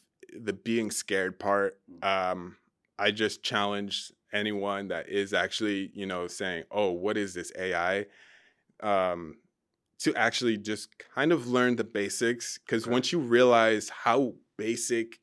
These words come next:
Speaker 1: and simple these little tasks are that create a machine learning model or a network model
Speaker 2: Mm-hmm.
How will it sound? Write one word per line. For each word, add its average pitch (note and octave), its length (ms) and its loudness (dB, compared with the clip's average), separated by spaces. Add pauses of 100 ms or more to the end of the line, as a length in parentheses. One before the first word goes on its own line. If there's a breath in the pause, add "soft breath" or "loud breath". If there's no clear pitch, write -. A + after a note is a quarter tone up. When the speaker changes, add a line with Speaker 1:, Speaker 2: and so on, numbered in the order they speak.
Speaker 1:
and G2+ 220 -8
simple B2 760 0
these G#2+ 320 -6
little G2+ 240 0
tasks - 520 -2 (240)
are G2+ 380 2 (280 soft breath)
that F#2+ 280 0 (220)
create G#2+ 500 2
a G#2+ 100 -2
machine G#2 520 -2
learning G2+ 340 -2
model G2+ 400 2
or F2+ 200 0
a E2+ 40 -4
network G2 480 -2
model G#2+ 500 2
Speaker 2:
Mm-hmm. G2+ 180 -12